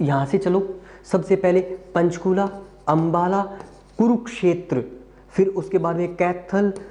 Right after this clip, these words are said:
जींद, फतेहाबाद और सिरसा, ये जरूर याद रखेंगे। ये इधर वाले छू रहे हैं सारे के सारे। कौन कौन से? आप देख लीजिए, पंचकूला, अंबाला, कुरुक्षेत्र, फिर उसके बाद में आपका कैथल,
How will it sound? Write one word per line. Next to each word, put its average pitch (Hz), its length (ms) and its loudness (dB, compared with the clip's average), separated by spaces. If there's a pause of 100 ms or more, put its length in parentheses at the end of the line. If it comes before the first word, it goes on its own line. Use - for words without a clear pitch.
(140)
जींद, 180 640 2 (420)
फतेहाबाद 185 720 0 (120)
और 143 100 0
सिरसा, 123 500 -4 (320)
ये 151 120 6
जरूर 139 200 0
याद 127 180 0
रखेंगे। 113 320 -12 (640)
ये 151 160 6
इधर 147 140 4
वाले 147 280 2
छू 139 180 2
रहे 151 80 6
हैं 151 80 4
सारे 147 180 4
के 147 100 -2
सारे। 160 260 0 (260)
कौन 160 160 4
कौन 175 140 4
से? 196 360 -4
आप 147 80 4
देख 165 160 2
लीजिए, 175 200 4
पंचकूला, 185 680 2 (500)
अंबाला, 170 580 4 (540)
कुरुक्षेत्र, 196 920 2 (380)
फिर 185 160 2
उसके 180 380 0
बाद 160 280 0
में 165 200 0
आपका 147 320 0
कैथल, 190 720 2